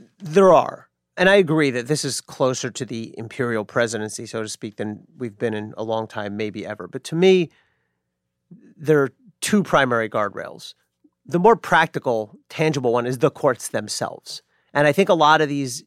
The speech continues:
disputes that are winding their way through the courts will come out against the president. And I think the courts will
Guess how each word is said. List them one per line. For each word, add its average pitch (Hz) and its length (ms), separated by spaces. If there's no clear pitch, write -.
disputes 127 580
that 123 100
are 120 100
winding 127 420
their 123 80
way 127 160
through 123 160
the - 80
courts - 480
will 151 180
come 156 200
out 127 100
against 123 420
the 123 60
president. - 500
And 123 80
I 123 80
think 135 200
the 135 80
courts 135 320
will 131 500